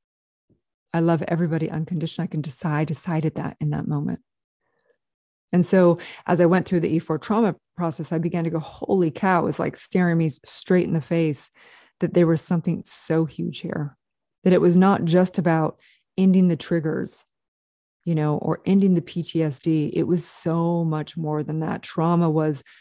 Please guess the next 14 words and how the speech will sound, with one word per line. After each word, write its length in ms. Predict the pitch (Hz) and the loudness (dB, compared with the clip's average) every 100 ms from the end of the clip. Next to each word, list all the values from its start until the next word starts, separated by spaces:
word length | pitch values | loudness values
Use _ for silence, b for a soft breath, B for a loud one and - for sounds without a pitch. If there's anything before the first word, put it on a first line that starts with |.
| b | b
the 100 | 175 | -6
thing. 520 | - 185 185 - 151 - | -2 0 0 0 -6 -6
Trauma 300 | 180 185 185 | -2 2 2
was 180 | 170 | 0
the 60 | 165 | -4
thing 300 | - 185 180 | -6 -4 -2
that 120 | 170 | -4
was 160 | - 151 - | -6 -8 -4
actually 480 | 165 - 170 160 - B B _ - | -6 -2 0 0 -2 B B _ -8
bonding 640 | 156 175 190 185 175 165 - 151 - _ _ - | -2 0 2 2 0 -2 -6 -12 -12 _ _ -6
and 200 | 170 165 | -2 0
bounding 520 | 170 175 185 170 160 | 0 2 2 2 0
my, 300 | 156 156 156 _ | -2 -2 -6 _
my 100 | 160 | -10